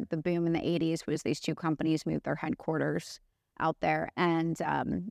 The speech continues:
so my dad was an engineer, and the way they did business was he took friends fishing and stuff. And so he had lots of boats. And then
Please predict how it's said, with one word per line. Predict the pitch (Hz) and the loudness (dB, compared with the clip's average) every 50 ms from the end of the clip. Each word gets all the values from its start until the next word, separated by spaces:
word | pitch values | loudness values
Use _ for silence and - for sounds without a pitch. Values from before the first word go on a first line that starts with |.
| _ - | _ -6
so | - 185 | -2 0
my | 180 | 2
dad | 165 165 156 156 | 2 2 2 2
was | - 160 165 | 0 -2 -2
an | 170 160 | 0 0
engineer, | 151 151 - 185 208 208 202 196 190 190 190 _ _ _ - - - - - - _ - | 0 0 2 2 2 4 4 4 2 2 -2 _ _ _ -20 -20 -20 -20 -20 -20 _ 0
and | 175 175 170 170 170 165 160 | 2 2 4 4 4 2 2
the | 165 | 2
way | 165 170 165 160 | 2 0 0 2
they | 170 170 | 0 0
did | 160 170 165 160 | 2 0 -2 0
business | - 165 156 - 170 170 175 - | -2 -2 0 0 0 0 0 -2
was | - 185 170 | -4 -2 0
he | 170 160 | 0 0
took | - 175 170 - | 0 0 -2 0
friends | - - 165 165 165 - | -2 0 2 2 0 0
fishing | - - 170 156 - - 170 165 160 160 | 0 -2 -2 -2 -2 0 0 2 2 2
and | 165 160 | 0 -2
stuff. | - - 165 156 160 180 180 - - | -2 0 0 2 2 0 -2 -4 -4
And | 170 156 151 151 151 151 | -2 0 0 0 0 -2
so | - - 185 156 | 0 0 0 2
he | 156 165 | 2 2
had | 165 160 | 2 2
lots | 165 156 147 - _ - | 0 0 0 0 _ -2
of | 170 | -2
boats. | 165 160 156 170 - - - - - | 0 0 0 0 -4 -6 -10 -6 -4
And | - 165 160 156 156 156 | 0 0 2 2 2 2
then | 156 160 160 156 156 156 156 160 | 2 2 0 0 0 0 -2 -4